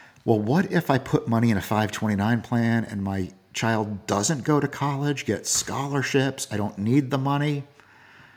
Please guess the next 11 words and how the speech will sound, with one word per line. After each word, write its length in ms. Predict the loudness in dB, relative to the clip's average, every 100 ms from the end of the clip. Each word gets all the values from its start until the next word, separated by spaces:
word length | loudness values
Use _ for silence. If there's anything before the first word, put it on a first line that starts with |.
| _ _ -4
And 420 | -2 -2 -2 -6 -8 -4
I 60 |
think 180 | 0 4
very 200 | 4 4
few 240 | 2 -2
people 380 | 0 2 0 0 -8
actually 400 | -6 -6 -6 -6
fell 240 | -4 -4
into 160 | -6 -10
that 240 | -10 -8
category. 800 | -4 0 0 -2 -4 -2 -2